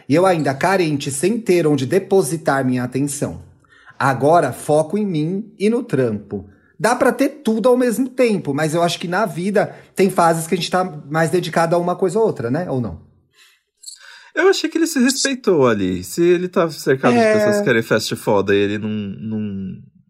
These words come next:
Speaker 2: não gosta disso, acho que foi uma atitude legal dele.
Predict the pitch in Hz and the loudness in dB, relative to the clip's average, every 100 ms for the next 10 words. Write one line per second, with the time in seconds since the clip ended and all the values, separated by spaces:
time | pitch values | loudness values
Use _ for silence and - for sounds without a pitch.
0 | 82 117 117 113 117 131 135 123 101 104 | -10 -4 -2 0 0 0 -2 -6 -4 -4
1 | 185 247 - 95 92 - _ _ - - | -6 -6 -4 -4 -6 -14 _ _ -20 -20
2 | - _ 247 302 - 294 320 - 302 302 | -20 _ -4 -4 -2 -2 -2 -4 -8 -6
3 | - - 202 233 240 233 175 143 117 110 | -8 -8 -6 -4 -4 0 0 2 2 0
4 | 104 101 | 0 -6